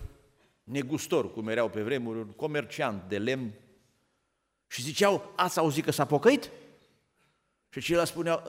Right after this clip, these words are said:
"Ăsta nu se poate pocăi. Ăsta din șmecherii trăiește.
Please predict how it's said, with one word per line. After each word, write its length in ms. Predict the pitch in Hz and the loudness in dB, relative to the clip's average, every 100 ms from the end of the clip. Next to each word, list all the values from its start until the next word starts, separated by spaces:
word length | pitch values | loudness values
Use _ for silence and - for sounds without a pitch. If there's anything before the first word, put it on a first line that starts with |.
| 226 | -4
"Ăsta 320 | 196 - 196 | -4 -8 -8
nu 200 | 185 185 | -8 -8
se 180 | 175 - | -8 -4
poate 580 | 170 - 170 165 160 151 | -4 -2 -2 -2 -2 -6
pocăi. 840 | 147 147 143 143 135 131 123 120 120 139 - _ _ _ _ _ _ _ _ _ _ _ _ _ _ _ _ - | -6 -6 -6 -6 -6 -6 -8 -10 -16 -20 -20 _ _ _ _ _ _ _ _ _ _ _ _ _ _ _ _ -2
Ăsta 360 | 202 - 220 | -2 2 0
din 200 | 214 226 | 2 -2
șmecherii 680 | 214 180 233 226 226 254 240 | -4 0 0 2 2 2 0
trăiește. 760 | - 240 254 233 - - - | 0 2 4 2 -2 -12 -20